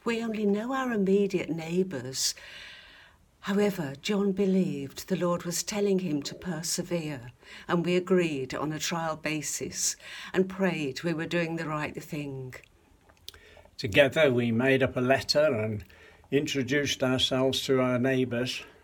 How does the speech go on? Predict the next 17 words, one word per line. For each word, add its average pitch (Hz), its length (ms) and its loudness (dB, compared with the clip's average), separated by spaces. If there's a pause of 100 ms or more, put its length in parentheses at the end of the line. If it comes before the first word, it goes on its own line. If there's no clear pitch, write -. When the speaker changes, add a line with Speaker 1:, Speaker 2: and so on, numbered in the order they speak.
(120)
Speaker 2:
Uh, 117 360 0
we 113 120 -2
thought 139 360 2
for 120 120 -8
the 113 80 -6
trial 110 500 0
we'd 110 260 -2 (320)
do 131 220 6
thirty 139 600 2
households 113 680 -4
first 110 540 -6
of 104 160 -10 (560)
people 113 640 0 (180)
that 107 320 -2 (220)
we 135 100 -2
didn't 117 360 -4
know, 110 400 0